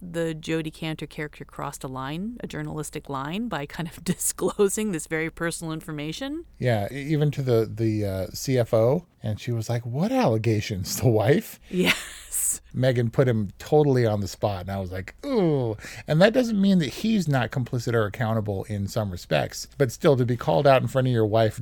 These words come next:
Speaker 2: decades later, I was like, "Ooh, that poor dude."
Speaker 1: Y-, yes, and that poor husband to kind of have that information just laid out there for him. But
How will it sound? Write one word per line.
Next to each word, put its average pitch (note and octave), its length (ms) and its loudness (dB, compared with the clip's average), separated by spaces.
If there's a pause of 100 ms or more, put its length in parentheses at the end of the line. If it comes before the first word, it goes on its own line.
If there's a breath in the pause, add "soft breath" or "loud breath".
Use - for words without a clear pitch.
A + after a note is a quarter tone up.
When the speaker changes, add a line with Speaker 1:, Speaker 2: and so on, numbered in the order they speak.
(100)
Speaker 2:
decades A2 560 0
later, G2+ 400 -2
I F#2 80 -2
was G2+ 120 -4
like, G#2+ 180 -8
"Ooh, D#3+ 320 -2
that A#2 200 2
poor G#2+ 180 2
dude." F#2+ 380 -4 (180)
Speaker 1:
Y-, F3 300 -4
yes, D#3+ 800 -6
and E3 440 -8
that E3 240 -4
poor G3+ 240 -4
husband F#3 540 -4
to D3 240 -8
kind D3+ 220 -8
of C#3+ 100 -10
have C#3 340 -8
that C#3 280 -8 (360 loud breath)
information D3+ 640 -6
just - 240 -12
laid C#3+ 300 -8
out E3 280 -4
there C#3+ 180 -6
for D3+ 220 -12
him. D3 260 -12
But D#3+ 200 -8